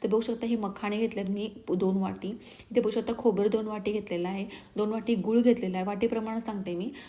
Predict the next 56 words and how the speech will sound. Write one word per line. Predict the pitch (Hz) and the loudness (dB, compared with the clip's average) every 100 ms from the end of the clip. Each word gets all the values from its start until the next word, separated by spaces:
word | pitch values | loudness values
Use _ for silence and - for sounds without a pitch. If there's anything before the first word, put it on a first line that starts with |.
| - | -8
आणि | 208 | -4
बघू | 214 196 | -2 -2
शकता, | 214 - | -2 -2
मेथी | 220 202 190 233 | 0 2 2 2
घेतलेली | 226 208 214 | 2 0 -4
मी | 220 | -4
अर्धी | - 185 196 | -2 -2 -2
वाटी. | 190 185 190 | -2 -2 -4
बघू | 208 190 | -2 -4
शकता, | 190 190 190 | -4 -6 -6
अशा | 196 | -4
प्रकारे | 196 202 202 | -6 -6 -4
ही | 202 | -2
मेथी | 190 180 180 180 | 0 -2 -2 -4
आहे. | 190 214 - - - | -2 -4 -8 -16 -14
आपण | - 214 - _ _ _ _ | -6 -6 -6 _ _ _ _
याची | 247 247 247 | 2 2 0
छान | 247 233 | 0 2
प्रकारे | 233 247 | 2 2
भाजून | 254 214 196 220 | 2 -2 -2 0
आपण | 233 240 | 0 0
घ्यायची, | 226 202 - | 0 -2 -2
घ्यायची | 202 190 202 | 0 0 -2
आहे, | 208 | -4
तुम्हाला | - 208 208 | -4 -2 0
नंतर | 202 196 | 0 2
सांगते | 233 220 196 196 | 0 0 -4 -6
मी. | 208 214 - - - | -4 -4 -6 -14 -2
तर | 220 | 2
बघू | 190 | 2
शकता, | 202 196 214 | 2 -2 -4
पुढचं | 202 202 220 | -2 0 0
बघूया. | 202 190 | 0 -2
तर | 196 214 | -2 0
हे | |
बघू | 208 196 | 0 0
शकता, | 202 226 | -2 -2
अर्धी | 220 180 | -2 -2
वाटी | 202 208 233 | -2 0 2
मी | 233 | 2
तीळ | 233 202 | 2 4
घेतलेलं | 196 196 196 175 | 4 4 0 -2
आहे. | 175 196 240 - - | -2 -4 -6 -10 -8
इथे | - 208 | 0 4
बघू | 220 | 4
शकता, | 233 226 - 214 233 - - | 2 0 -2 -4 -2 -6 -4
अर्धी | 196 196 | -2 2
वाटी | 220 220 214 | 2 2 0
मी, | 220 196 | -2 -4
अ, | - | -4
काजू, | 175 - - 208 214 226 | -4 -4 -4 -2 2 2
अर्धी | 214 208 | 2 0
वाटी | 214 208 | 0 0
बदाम | 185 180 180 208 | 0 0 0 0
घ्यायचे | 208 185 185 | -2 -2 -4
आहेत. | 196 220 | -4 -6